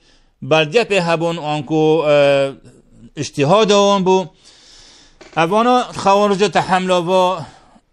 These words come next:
اوانا که کارو کری یارد وان هر دو خلیفه کو امام عثمان، عثمان دماغی که جانا خو خلافت خو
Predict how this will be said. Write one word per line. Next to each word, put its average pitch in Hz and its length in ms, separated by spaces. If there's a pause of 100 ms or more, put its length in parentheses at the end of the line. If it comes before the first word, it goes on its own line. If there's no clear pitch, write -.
(140)
اوانا 170 420
که 151 160
کارو 160 360
کری 156 180
یارد 147 260
وان 143 160
هر 139 160
دو 135 140
خلیفه 139 480
کو 147 380 (440)
امام 170 300
عثمان، 160 600 (180)
عثمان 160 380
دماغی 156 420
که 156 200
جانا 151 380
خو 151 360 (100)
خلافت 151 580
خو 147 280